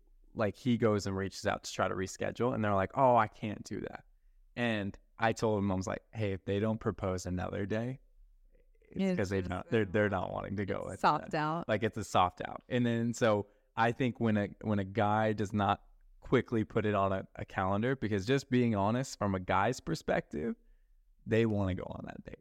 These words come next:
Speaker 1: Like, if they like you, they're so excited about going on the date because they just know the potential
Speaker 2: Yeah.
Speaker 1: possibility there, things like that. So they do wanna go on that date,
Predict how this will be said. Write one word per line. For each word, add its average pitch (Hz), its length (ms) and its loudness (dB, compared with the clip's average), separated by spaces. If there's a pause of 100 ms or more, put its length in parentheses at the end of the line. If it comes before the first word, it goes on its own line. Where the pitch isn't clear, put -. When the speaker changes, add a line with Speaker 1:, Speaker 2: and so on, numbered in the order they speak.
(160)
Speaker 1:
Like, 104 160 -4
if 98 100 -2
they 139 180 8
like 113 380 2
you, 143 380 2
they're 113 340 4
so 98 380 2
excited 98 560 -4
about 104 260 -4
going 104 140 -2
on 101 140 0
the 98 140 -6
date 110 340 -4
because 95 500 -4
they 98 160 0
just 95 240 -8
know 98 240 0
the 92 120 -4
potential 104 720 -2
Speaker 2:
Yeah. - 100 -8
Speaker 1:
possibility 101 720 0
there, 98 320 2
things 104 280 -2
like 78 200 -12
that. 95 300 0 (460)
So 101 460 0
they 113 340 0
do 120 260 2
wanna 98 460 0 (260)
go 98 200 4
on 95 160 0
that 101 220 -4
date, 107 380 -4